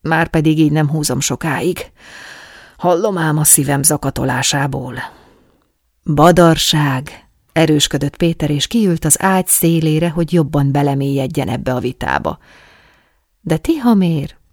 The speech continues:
elszundított. „Hm, hiába, hetvennyolc éves”, gondolta Péter. „Tudja, Péter, magára bíznék egy titkot”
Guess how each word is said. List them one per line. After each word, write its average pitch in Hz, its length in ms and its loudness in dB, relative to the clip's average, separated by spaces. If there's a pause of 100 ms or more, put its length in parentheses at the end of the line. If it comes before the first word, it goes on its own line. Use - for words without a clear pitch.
(220)
elszundított. - 1200 -8 (680)
„Hm, 196 80 0 (720)
hiába, 160 580 0 (460)
hetvennyolc 147 760 -2
éves”, 143 520 -2 (440)
gondolta 139 560 -4
Péter. 139 580 -8 (1400)
„Tudja, 180 300 2
Péter, 175 560 0 (800)
magára 175 440 4
bíznék 160 480 2
egy 151 140 -2
titkot” - 680 -4